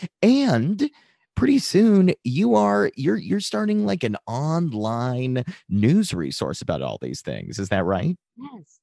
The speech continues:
Speaker 2: yes, because I do the news, like I said, five days a week for the Fringe F M. And I said, "Why am I not putting this together on a website for people to look at too?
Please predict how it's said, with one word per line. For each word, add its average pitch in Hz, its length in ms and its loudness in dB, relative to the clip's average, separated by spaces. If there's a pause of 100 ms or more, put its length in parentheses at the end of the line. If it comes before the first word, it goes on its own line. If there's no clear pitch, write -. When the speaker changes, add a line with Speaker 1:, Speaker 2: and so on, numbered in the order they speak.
(160)
Speaker 2:
yes, 226 420 -14
because 240 360 -12
I 226 160 -6
do 240 200 -12
the 262 80 -12
news, 208 340 -10
like 190 160 -18
I 208 40 -14
said, 185 240 -16
five 226 200 -6
days 226 200 -8
a 202 60 -16
week 233 260 -14
for 220 60 -18
the 175 160 -18
Fringe 185 220 -14
F 170 180 -18
M. 254 260 -10 (340)
And 220 100 -12
I 233 60 -10
said, 220 200 -14
"Why 220 220 -6
am 277 140 -4
I 226 140 -6
not 220 240 -6
putting 262 320 -8
this 220 180 -8
together 226 420 -8
on 233 80 -6
a 180 80 -8
website 226 680 -6
for 190 140 -8
people 185 360 -10
to 185 80 -14
look 180 260 -12
at 160 240 -12
too? 349 200 -10